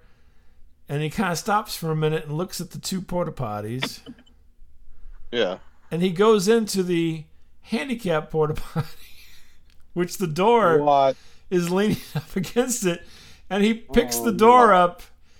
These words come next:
Speaker 1: and kinda just sets
Speaker 2: Yeah.
Speaker 1: it over the front, but kinda half-assed. <laughs>
Speaker 2: Oh, Christ. You saw this guy's dick, didn't you?
Speaker 1: No, no, I
Speaker 2: Jesus.
Speaker 1: didn't. I was, I was on,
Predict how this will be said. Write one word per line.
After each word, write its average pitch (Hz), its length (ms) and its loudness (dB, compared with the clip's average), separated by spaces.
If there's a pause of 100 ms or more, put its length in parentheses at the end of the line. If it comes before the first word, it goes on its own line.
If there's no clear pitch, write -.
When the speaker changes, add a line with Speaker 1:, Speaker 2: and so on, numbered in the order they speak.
(380)
Speaker 1:
and 190 180 -6
kinda 233 240 4
just 208 260 0
sets 240 280 4
Speaker 2:
Yeah. 220 60 4
Speaker 1:
it 208 40 2
over 196 240 2
the 170 100 -2
front, 139 460 -2 (140)
but 160 240 -6
kinda 226 240 -4
half-assed. 170 1120 -4 (100)
<laughs> 220 100 -8 (1200)
Speaker 2:
Oh, 127 380 2
Christ. - 840 -8 (1600)
You 135 80 -10
saw 143 240 2
this 123 160 -2
guy's 107 300 -4
dick, 87 380 -6
didn't 92 200 -10 (300)
you? - 80 -10
Speaker 1:
No, 233 260 2
no, 185 220 2
I 160 80 2
Speaker 2:
Jesus. 151 120 -4
Speaker 1:
didn't. 143 240 -4
I 165 100 0
was, 180 240 -2
I 170 260 -4
was 175 260 -2
on, 139 300 -4